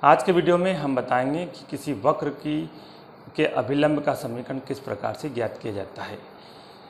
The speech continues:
तो यहाँ पर आप स्क्रीन पर कुछ क्वेश्चन देख पा रहे हैं। ये जो क्वेश्चन है, ये नवोद मैथमेटिक्स के एक्सरसाइज सिक्स पॉइंट फ़ाइव का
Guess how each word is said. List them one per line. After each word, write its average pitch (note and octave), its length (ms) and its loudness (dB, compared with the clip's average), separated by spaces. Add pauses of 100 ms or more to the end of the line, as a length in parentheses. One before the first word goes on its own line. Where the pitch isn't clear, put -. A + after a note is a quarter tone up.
(280)
तो C3 140 2 (240)
यहाँ D3+ 260 0
पर F3+ 140 4
आप F3 320 4 (140)
स्क्रीन D#3 360 -2
पर C#3+ 100 -2
कुछ C#3 260 -6
क्वेश्चन C#3 320 -2
देख C#3+ 180 0
पा C#3+ 100 4
रहे C#3+ 180 0
हैं। F#3 180 -8 (480)
ये F3+ 340 6
जो C3+ 160 -2
क्वेश्चन C#3 380 -2
है, E3 240 -4 (280)
ये C#3 380 -2 (180)
नवोद C#3 420 4
मैथमेटिक्स C3+ 680 -2
के D#3+ 260 -4 (1000)
एक्सरसाइज F3+ 540 4
सिक्स - 260 -8
पॉइंट C#3 460 -2 (320)
फ़ाइव D3 180 4
का D3+ 580 -2